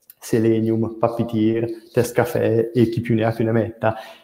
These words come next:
hanno tutti il problema che vi dan-, lanciano un browser, automatizzano le azioni dell'utente, ma voi non avete un feedback.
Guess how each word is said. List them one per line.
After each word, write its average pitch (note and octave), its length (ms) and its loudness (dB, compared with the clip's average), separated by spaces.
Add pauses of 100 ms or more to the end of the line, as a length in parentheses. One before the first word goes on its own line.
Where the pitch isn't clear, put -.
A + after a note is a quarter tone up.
(200)
hanno E3 240 8
tutti F3+ 260 2
il C3+ 80 4
problema B2+ 840 2
che G#2+ 500 -2
vi A#2 260 2
dan-, C#3+ 460 4
lanciano C#3+ 420 4
un G#2+ 120 4
browser, G2+ 760 0
automatizzano A2 960 2
le A#2 100 2
azioni A2 280 0
dell'utente, G2+ 640 -2 (380)
ma F3 520 2
voi C#3+ 160 6
non D#3+ 160 6
avete B2+ 320 2
un A#2+ 120 -2
feedback. G#2 720 -4